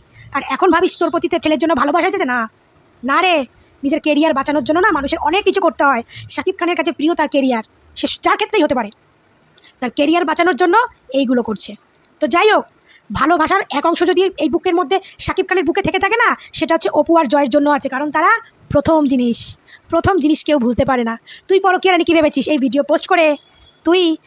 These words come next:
শাকিব খানের মাথা ঘুরিয়ে দিবি? অপু বিশ্বাসকে বোঝাবি,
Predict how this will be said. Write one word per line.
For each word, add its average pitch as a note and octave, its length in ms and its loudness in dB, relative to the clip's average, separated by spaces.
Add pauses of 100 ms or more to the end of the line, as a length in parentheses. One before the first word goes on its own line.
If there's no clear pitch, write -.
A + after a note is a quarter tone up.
শাকিব - 300 -4
খানের E4+ 220 0
মাথা D#4 160 0
ঘুরিয়ে D#4 260 2
দিবি? G4 180 4 (1160)
অপু D4 200 0
বিশ্বাসকে G4 340 0
বোঝাবি, F4+ 240 4